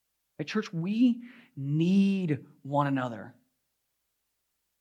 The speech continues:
Some of you guys have just the most amazing gifts that the Holy Spirit has given to you. You have gifts of hospitality,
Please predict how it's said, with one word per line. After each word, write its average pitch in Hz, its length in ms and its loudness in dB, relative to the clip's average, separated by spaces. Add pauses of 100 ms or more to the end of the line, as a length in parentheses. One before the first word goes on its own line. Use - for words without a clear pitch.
(120)
Some 240 240 8
of 269 100 10
you 233 140 0
guys 180 280 4
have 165 240 -4 (300)
just 190 260 2 (220)
the 180 100 6
most 180 280 4
amazing 196 880 6
gifts 175 340 6
that 165 160 0
the 160 80 -2
Holy 170 240 0
Spirit 170 260 0
has 143 120 -2
given 143 240 -2
to 135 80 -10
you. 127 60 -6
You 185 100 6
have 170 160 8
gifts 202 260 4
of 175 80 -2
hospitality, 151 1000 -2